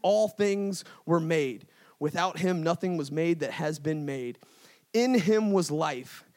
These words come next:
and that life was the light of men. The light shines in the darkness,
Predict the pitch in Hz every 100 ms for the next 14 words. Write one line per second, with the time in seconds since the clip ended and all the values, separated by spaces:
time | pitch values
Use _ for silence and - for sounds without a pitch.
0 | _ _ 147 151 160 185 170 160 156 147
1 | - - 147 135 135 127 151 156 131 -
2 | - 135 127 139 110 120 _ _ - -
3 | - 135 143 175 208 - - - 175 170
4 | 170 170 156 151 151 147 147 120 131 123
5 | - -